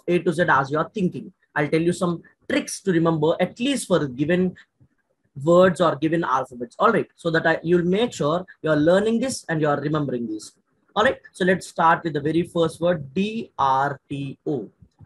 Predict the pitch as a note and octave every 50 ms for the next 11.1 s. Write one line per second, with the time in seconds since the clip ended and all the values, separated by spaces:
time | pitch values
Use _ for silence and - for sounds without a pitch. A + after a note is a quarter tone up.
0 | _ _ _ _ - - A3+ F#3+ _ _ _ _ _ _ _ _ - G#3+ G#3 G3
1 | F#3 - - _ _ _ _ _ _ - F#3+ A3 B3 C#4+ - D4+ C#4+ G3 D#3 C#3
2 | D#3+ - - - - F#3 F#3+ F3+ A3 A3+ B3 A#3+ A#3+ A3+ A#3 A3+ G#3 F#3+ A3 G3
3 | - - F#3+ F3+ F3+ G3 G#3 G3 - G#3 G3+ F#3 G#3 A#3+ B3 - - D#3+ D3+ D3
4 | G#3 A#3 B3 B3 - G3 F3+ E3+ D3+ D3 D3+ C#3+ C#3+ C#3+ C#3 B2+ - - A#2+ A2
5 | G#2+ - _ _ _ - - _ - A3 G#3 G3+ G3+ G#3+ C4 B3+ D4 - - -
6 | G3 G3+ A3+ A#3 A3 - - _ _ - G3+ G#3 A3 B3 C4+ D#4+ E4 D4+ - B3
7 | B3+ - A#3+ A3 F#3+ E3+ F3 E3 F3 F3 E3+ E3+ D#3 D#3 D#3 D3+ D#3+ D3 D#3 C#3
8 | C#3 D3 E3 F3+ G#3 A3+ F#3 - - G3 D#3+ C3+ B2+ B2+ - - - - - _
9 | _ _ _ _ _ _ - F3+ F3 F3 G3+ G3 G3+ B3+ C#4 C4+ C#4+ B3 A#3 A3
10 | A#3 B3+ C4 B3+ A#3 A#3+ F#3+ A#3 A#3+ A#3+ - G3+ G3 F#3 F#3 G#3 G3 F#3+ G3 F#3
11 | -